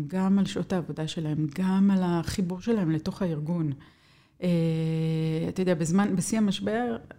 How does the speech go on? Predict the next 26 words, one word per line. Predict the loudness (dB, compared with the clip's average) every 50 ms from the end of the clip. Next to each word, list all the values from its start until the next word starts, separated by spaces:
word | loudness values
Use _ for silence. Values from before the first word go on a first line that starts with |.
| -14 -10
אה, | -8 -6 -6
שוק | -4 -4 -2 0 2
ההייטק | 2 2 2 0 0
בישראל | 0 0 -2 -2 -2 -2 -2 -2 0 2 2 2 0 0
ספג, | -2 -4 -6 -6 -6 -4 -2 0 0 0 0 0
אה, | 0 -2 -2 -2
כמעט | -2 0 0 0 0 0
חמישה | 0 0 2 2 2 0 0
עשר | 0 -2 -2 -4
אחוז | -2 -2 -2 -2 -2
אבטלה. | -2 -4 -4 -4 -4 -4 -6 -8 -12 -14 _ -2
היום | 0 2 4 4 4
אנחנו | 4 2 2 2 2 2
ירדנו | 2 2 2 2 4 4 6 6 6 4
שוב | 2 2 2 2 2 2 0 -4 -8 -16 -20 _ _ _ -4
לשני | -2 0 2 2 4 4 4 4
אחוז. | 2 0 -4 -6 -8 -8 -10 -12 -18 -20 -20 _ _ _ _ _ _ -4
אבל | -2 0 0 0
הפער | 0 -2 -2 2 2 4 4 4
הזה | 4 2 2 2 0
יצר | 0 0 -2 0 0 2 4 4
איזשהו | 4 2 2 0 2 2 2 2 0 0
סוג | 0 -2 0 0
של | 2 2 2
אקורדיון | 2 0 0 -2 -2 -2 0 0 0 2 4 6 6 6
בתעשייה, | 6 4 2 -2 -2 -2 -4 -4 -2 -2 -2 -2